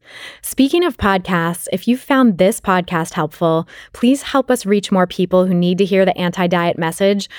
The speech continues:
by sharing this episode on Apple Podcasts or iTunes or your favorite podcast platform. It could be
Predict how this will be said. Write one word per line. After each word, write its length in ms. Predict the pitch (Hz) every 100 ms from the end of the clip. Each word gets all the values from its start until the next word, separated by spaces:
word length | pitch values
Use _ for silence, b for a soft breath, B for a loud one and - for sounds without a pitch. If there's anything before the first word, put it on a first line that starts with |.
| B -
by 80 |
sharing 440 | 196 - 226 254 285
this 160 | 269 -
episode 460 | 185 190 - 185 180
on 220 | 175 165
Apple 340 | 175 202 233
Podcasts 680 | 220 190 180 - 175 175 -
or 140 | 165
iTunes 680 | - 175 175 202 208 226 - B B
or 60 | -
your 120 | 185
favorite 360 | 185 320 285 -
podcast 540 | 208 196 185 175 175
platform. 440 | - 156 - 170 160
It 120 | 165
could 180 | 220 180
be 380 | 196 190 185